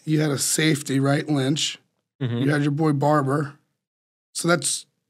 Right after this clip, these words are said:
Speaker 1: two out of your four D Bs right there. Are those two not in the Hall of Fame? Is Lynch in the Hall
Speaker 2: Derek
Speaker 1: of Fame?
Speaker 2: Brooks?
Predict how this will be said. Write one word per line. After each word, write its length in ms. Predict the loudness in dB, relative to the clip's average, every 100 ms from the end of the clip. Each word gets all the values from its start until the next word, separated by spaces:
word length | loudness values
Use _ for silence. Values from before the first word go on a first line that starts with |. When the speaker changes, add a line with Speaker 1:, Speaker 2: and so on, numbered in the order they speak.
| _
Speaker 1:
two 600 | 0 4 4 4 2 0
out 100 | 0
of 60 | 2
your 120 | 2
four 380 | 0 0 2 2
D 200 | 2 2
Bs 280 | 4 2 2
right 160 | 0 0
there. 400 | 0 0 -2 -6 _ _ _ _ _ _ -4
Are 100 | 0
those 240 | 2 2
two 140 | 0 2
not 180 | 4
in 60 | 2
the 60 | 2
Hall 140 | 0
of 80 | 0
Fame? 200 | 0 0
Is 100 | 0
Lynch 200 | 0 -2
in 60 | -2
the 60 | 2
Hall 100 | 4
Speaker 2:
Derek 160 | 4
Speaker 1:
of 60 | 4
Fame? 40 |
Speaker 2:
Brooks? 460 | 4 2 2 -6 -8